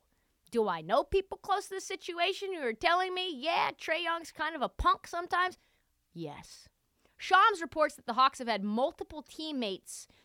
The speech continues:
to address the many issues facing the team. How many damn team meetings do they have? How many? How many do they have to have? Listen, it's all hands on deck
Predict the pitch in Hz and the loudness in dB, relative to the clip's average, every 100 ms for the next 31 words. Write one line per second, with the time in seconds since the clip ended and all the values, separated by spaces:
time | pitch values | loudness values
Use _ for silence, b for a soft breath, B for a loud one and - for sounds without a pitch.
0 | b 294 240 185 233 247 - 214 202 208 | b -2 -2 0 0 0 -2 -6 -4 -2
1 | 233 - 208 - 233 208 - 202 190 208 | -4 -6 -8 -6 -10 -12 -10 -8 -6 -8
2 | 180 147 - 180 143 - _ _ _ _ | -10 -12 -10 -12 -12 -20 _ _ _ _
3 | _ _ _ _ _ b b 285 427 302 | _ _ _ _ _ b b -8 -6 -4
4 | 196 185 240 240 240 240 247 247 262 170 | -4 -6 -6 -6 -6 -6 -8 -10 -10 -12
5 | - _ _ _ _ _ _ - 269 262 | -16 _ _ _ _ _ _ -8 -6 -4
6 | 135 _ _ _ _ _ 311 508 466 - | -8 _ _ _ _ _ -2 2 6 6
7 | 403 370 403 294 269 302 220 147 B B | 6 4 4 2 2 2 0 -4 B B
8 | 311 359 262 - B - 269 269 285 262 | -4 -2 -4 -6 B 0 2 6 6 6
9 | 247 208 180 170 165 165 | 2 -2 -4 -6 -8 -10